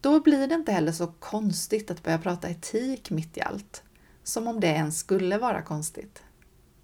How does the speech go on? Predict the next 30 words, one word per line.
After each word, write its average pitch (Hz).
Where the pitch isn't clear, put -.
Men 196
håll 226
med 247
om 156
att 165
det 175
inte 185
är 226
helt 208
vanligt 175
att -
vi 170
gör 202
det -
på -
möten. 180
Här 285
kommer 180
då -
frågor 277
att -
ställa 214
sig 214
vid 240
planering 214
inom 285
skola, 214
vård 151
och -
omsorg. 165